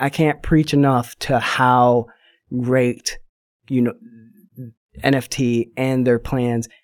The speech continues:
have done for me. Literally, guys,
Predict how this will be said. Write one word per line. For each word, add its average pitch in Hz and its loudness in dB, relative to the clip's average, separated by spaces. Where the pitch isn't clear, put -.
have 120 -4
done 123 0
for 120 0
me. 95 -4
Literally, 139 2
guys, 127 0